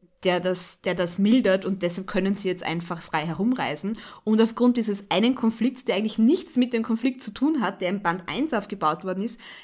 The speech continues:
entscheiden dann alle ganz spontan, dass sie weggehen und in ihr eigenes Land <laughs> gehen. Und es ist so, okay, warum ist das jetzt nur ein,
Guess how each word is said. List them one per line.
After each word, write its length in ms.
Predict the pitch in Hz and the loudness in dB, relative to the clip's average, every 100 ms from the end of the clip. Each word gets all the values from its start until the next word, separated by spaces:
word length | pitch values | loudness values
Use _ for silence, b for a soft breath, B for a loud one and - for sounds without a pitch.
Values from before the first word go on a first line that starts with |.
| - | 2
entscheiden 380 | 233 202 208 285 | 4 6 6 4
dann 120 | 277 | 2
alle 320 | 196 233 254 | 2 2 2
ganz 280 | 254 214 247 | 2 0 0
spontan, 460 | 277 277 190 180 | -2 0 2 2
dass 200 | 220 220 | 0 -2
sie 320 | - 240 240 - | 0 0 0 -10
weggehen 560 | 190 214 233 - 180 226 | 0 0 0 -2 0 0
und 120 | 214 | 0
in 300 | 214 - 208 | -2 -2 -2
ihr 100 | 196 | 0
eigenes 300 | 151 175 190 185 | 0 0 -2 -2
Land 260 | 151 196 | -4 -4
<laughs> 180 | - - | -8 2
gehen. 160 | 226 403 403 - - _ _ B B B - | 2 2 -4 -12 -20 _ _ B B B 0
Und 100 | 311 | 4
es 100 | 359 | 4
ist 140 | 370 - | 2 4
so, 160 | 254 247 B B B B _ _ _ 302 - - 277 | 4 4 B B B B _ _ _ 0 2 0 0
okay, 360 | 277 - - 320 - | -2 0 2 2 -2
warum 440 | 254 - - 330 330 - - B 330 | -8 -8 -4 -2 -2 -10 -14 B 0
ist 180 | 285 285 | 0 0
das 120 | 262 | 0
jetzt 200 | 277 - | 0 0
nur 180 | 285 311 | 0 0
ein, 300 | - 233 233 | 0 -4 -6